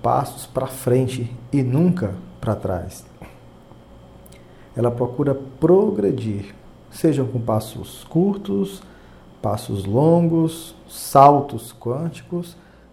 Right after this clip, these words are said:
mas ela tá procurando sempre ir adiante. "Ah, mas eu errei, eu falhei", tudo bem, segue o jogo, vamos adiante. Qual é o próximo passo? Tudo bem, eu errei, eu perdi dinheiro, eu fiz um negócio errado, mas qual que é o próximo passo?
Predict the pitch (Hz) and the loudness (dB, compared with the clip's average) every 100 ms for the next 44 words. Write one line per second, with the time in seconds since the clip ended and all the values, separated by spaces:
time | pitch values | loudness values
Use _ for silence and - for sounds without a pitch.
0 | - - 113 107 113 113 131 - 131 131 | -10 -6 -4 -4 -6 -6 -8 -6 -4 -2
1 | 147 135 - 139 143 143 147 123 135 143 | -2 -8 -8 -4 -4 -2 -2 0 -2 -4
2 | - - - - - - 117 113 117 135 | -10 -16 -18 -20 -20 -14 -6 -2 0 0
3 | 117 - - - - - - - - - | -2 -6 -14 -18 -20 -20 -20 -20 -20 -20
4 | - - - - _ _ - _ _ _ | -20 -20 -20 -20 _ _ -20 _ _ _
5 | - 143 107 104 110 156 165 139 147 165 | -4 0 0 0 0 0 0 2 2 2
6 | 120 - - 101 - 143 123 151 147 147 | 0 -6 -10 -10 -2 0 2 0 -2 -4
7 | 156 147 190 196 - - 127 123 165 214 | -8 -2 -2 -2 -6 -6 0 2 0 -2
8 | 190 202 247 190 127 131 147 147 165 180 | 0 0 0 -4 -4 -2 -2 0 0 0
9 | 185 240 220 - 151 147 156 165 - 98 | -4 -4 -8 -2 0 0 0 -2 -2 -4
10 | 185 202 240 - - - - - - - | 0 0 0 -10 -20 -20 -20 -20 -16 -8
11 | 156 165 156 220 185 147 113 135 208 185 | -6 -2 0 0 0 2 2 2 2 2
12 | 117 123 127 123 131 127 160 139 113 127 | -2 -6 -6 -2 0 2 2 2 0 0
13 | 127 139 127 127 131 131 110 131 196 180 | -2 -2 0 0 0 -4 0 0 0 -2
14 | 143 143 - 147 175 160 180 165 170 185 | -4 -4 2 2 4 2 2 2 -2 -2
15 | 185 196 240 - - | -6 -6 -8 -12 -18